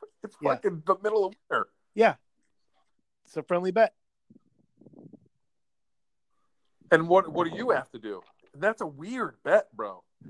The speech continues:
Speaker 1: That's
Speaker 2: <laughs>
Speaker 1: super
Speaker 2: I mean, it's
Speaker 1: weird.
Speaker 2: audio, so really you could just say anything, dummy. You got it. I gave you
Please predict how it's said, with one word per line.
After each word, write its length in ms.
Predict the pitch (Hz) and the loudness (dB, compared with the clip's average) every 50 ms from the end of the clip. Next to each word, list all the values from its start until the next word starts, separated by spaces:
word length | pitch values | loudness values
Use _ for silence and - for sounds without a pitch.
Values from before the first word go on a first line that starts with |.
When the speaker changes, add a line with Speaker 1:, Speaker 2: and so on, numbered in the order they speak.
| - - - - - - - | -16 -16 -14 -14 -12 -4 -2
Speaker 1:
That's 220 | - 622 - - - - | 0 0 -2 -4 -14 -16
Speaker 2:
<laughs> 60 | - | -12
Speaker 1:
super 360 | 226 214 - - 190 175 160 - _ _ - | -12 -12 -10 -8 -8 -8 -8 -10 _ _ 4
Speaker 2:
I 80 | - 156 | 8 8
mean, 140 | 170 175 160 | 10 12 10
it's 100 | 151 156 | 10 8
Speaker 1:
weird. 140 | 185 202 | 6 4
Speaker 2:
audio, 460 | 208 175 196 190 170 147 131 113 - _ _ _ _ _ | 6 6 6 6 2 -2 -4 -8 -14 _ _ _ _ _
so 280 | - - - 156 139 131 | -20 -12 -10 -8 -8 -8
really 340 | 127 143 160 160 147 139 | -6 -4 -4 -2 -2 -2
you 140 | 135 131 131 | -4 -6 -10
could 160 | - - 135 | -12 -14 -12
just 240 | 123 139 131 - - | -10 -10 -12 -12 -8
say 200 | - 147 135 127 | -6 -6 -6 -4
anything, 420 | 139 147 143 131 - 127 120 113 104 _ _ _ _ _ - | -6 -6 -8 -8 -12 -14 -16 -16 -18 _ _ _ _ _ -8
dummy. 360 | - 120 123 127 123 127 - _ _ - | -8 -6 -6 -6 -10 -10 -12 _ _ -20
You 80 | 139 - | -14 -2
got 240 | - 147 135 135 | 2 2 2 2
it. 100 | 135 135 _ - | 0 -4 _ -12
I 60 | 131 | -14
gave 300 | 127 120 143 143 139 135 | -10 -2 0 0 0 2
you 200 | 135 131 127 127 | 2 0 0 0